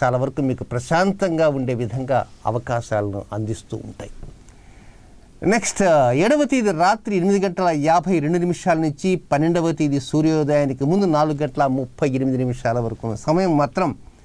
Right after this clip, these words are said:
కొంత సంతాన విషయాల మీద అధికంగా శ్రద్ధ ఉంచాలి. సంతానాన్ని కోప్పడవద్దు. పొరపాటున ఒక ఏదైనా చిన్నపాటి లోపం వారి వల్ల ఏర్పడితే చూసి చూడనట్టుగా వెళ్తున్నప్పటికీ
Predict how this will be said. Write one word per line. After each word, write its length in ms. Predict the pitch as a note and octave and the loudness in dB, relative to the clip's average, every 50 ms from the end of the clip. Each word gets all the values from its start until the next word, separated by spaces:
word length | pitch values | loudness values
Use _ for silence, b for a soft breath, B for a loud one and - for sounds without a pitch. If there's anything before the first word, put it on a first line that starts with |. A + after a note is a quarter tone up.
| b b b b b b b b b b b - - | b b b b b b b b b b b -8 -4
కొంత 380 | C3 B2 B2+ - B2 A2 G2 - - - - - - - - | -4 -4 -4 -2 -2 -2 -2 -2 -6 -18 -20 -20 -16 -8 -2
సంతాన 420 | D3 E3 F#3+ G3+ G3+ B3 A#3 A3 G#3 | 0 2 2 2 2 2 2 2 0
విషయాల 460 | F3 D#3+ - - - F3+ E3 D#3 D3 | 0 -2 -4 -4 0 2 2 2 2
మీద 200 | C#3 D3 D#3 E3 | 0 0 0 2
అధికంగా 520 | C3 A#2+ B2+ E3 F#3 - F#3 E3+ F3 F3 | 2 2 2 0 0 0 0 0 0 0
శ్రద్ధ 300 | - - B2+ B2 G#2 - | -2 -4 -8 -6 -2 0
ఉంచాలి. 500 | D3 C#3 A2+ G#2 - - G2 G2 F#2+ - - - | 0 0 0 -4 -8 -10 -10 -10 -12 -14 -18 -12
సంతానాన్ని 540 | - - D#3 F#3 F#3 F#3 A3 G#3 G#3+ G#3 F#3+ | -6 -2 0 0 2 2 2 2 2 0 -2
కోప్పడవద్దు. 680 | G3+ - B2+ C3 B2+ - D3+ C3 A2 A2 G2+ A2+ B2+ A#2 - - B B B B B B B G3+ | -2 -2 -2 -2 -2 -2 -4 -2 -4 -4 -6 -6 -8 -8 -10 -12 B B B B B B B 0
పొరపాటున 520 | A3+ B3 A#3 - B3+ B3 A3+ - - B3+ | 2 2 2 2 0 0 0 0 0 0
ఒక 460 | A3+ G#3 F3 - F3+ F3+ F3 D#3 - - - - | 2 2 0 0 2 2 2 0 0 -6 -12 -6
ఏదైనా 460 | C#3+ D#3 F3 F#3+ G#3 A3+ B3 A#3+ B3+ A#3+ | 0 2 2 4 4 4 2 2 2 0
చిన్నపాటి 800 | - - F3+ D#3+ F3 G3+ G3 - G3+ F#3+ F#3 - F#3 E3+ C#3+ - - - - - - - | -2 -4 -4 -2 -2 -2 -2 0 0 0 0 0 -2 -2 -4 -4 -10 -20 -20 -20 -12 -4
లోపం 400 | B2+ D3 F3 G3 G3 A3+ G#3+ F#3 | 0 2 2 2 2 0 0 2
వారి 200 | D3 D3 D3 C#3 | 2 2 2 2
వల్ల 200 | C3 D3 E3+ F#3+ | 2 2 2 2
ఏర్పడితే 800 | F#3+ D#3 C#3 D#3+ E3+ E3+ - - F#3 E3 C#3 - - F3 F3 - - - - F3+ | 2 2 2 0 0 0 0 -2 -2 -2 -2 -2 0 -2 -2 -2 -4 -10 -4 -4
చూసి 300 | G3+ G3 - A3 G3 - - - | -2 0 0 -2 -2 -2 -2 -2
చూడనట్టుగా 580 | D#3+ D#3+ D3 D#3 D3 C3+ - D3 D#3 D#3+ D3+ - - - - - - - - - - - - | 0 0 2 0 -2 -2 -2 0 2 2 2 0 -2 -12 -20 -20 -20 -20 -20 -20 -16 -8 -4
వెళ్తున్నప్పటికీ 800 | A2+ B2 B2+ B2 - E3+ E3+ E3 D3 - F#3 F3+ F#3 G3 A#3 | -2 -2 -2 0 2 2 2 2 2 0 -2 -2 0 0 0